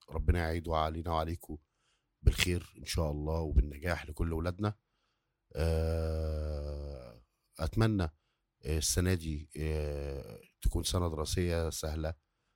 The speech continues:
وكل واحد فيها يقدر يحقق اللي كان نفسه فيها. آه، وزي ما قلت لكم في الأول، وحشتوني، وأنا مبسوط إن أنا رجعت لكم تاني في الموسم الجديد. آه، استنوني الخميس الجاي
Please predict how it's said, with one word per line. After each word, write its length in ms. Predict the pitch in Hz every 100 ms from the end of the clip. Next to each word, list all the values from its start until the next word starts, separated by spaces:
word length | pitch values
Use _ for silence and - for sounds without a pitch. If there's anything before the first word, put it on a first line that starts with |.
| _ -
وكل 280 | - 90 92
واحد 280 | 85 92
فيها 300 | - 87 78
يقدر 280 | - 82 85
يحقق 360 | 76 - - 80
اللي 220 | 73 80
كان 160 | 82 82
نفسه 240 | 85 80
فيها. 320 | - 78 107 - _ _ _ _ _ _ _ _ 67
آه، 1500 | 78 76 78 78 76 76 76 76 76 73 71 71 71 69 69 _ _ _ _ _ _ -
وزي 180 | 101
ما 80 | 113
قلت 200 | 90 -
لكم 160 | 92 -
في 60 |
الأول، 300 | 82 98 98
وحشتوني، 600 | 82 82 - - 95 95 95 _ _ _ _ _ _
وأنا 140 | 82 80
مبسوط 380 | - 101 -
إن 60 | 85
أنا 120 | 82
رجعت 440 | 82 87 80 - 82
لكم 240 | - 80
تاني 420 | - 92 92 87
في 140 | - 76
الموسم 380 | 80 92 92 85
الجديد. 400 | 76 87 120 - - _ _ _ _ _ _ -
آه، 680 | 71 73 71 71 71 67 67
استنوني 800 | - 87 90 92 85 78 76 -
الخميس 380 | - 82 90 78
الجاي 320 | 73 95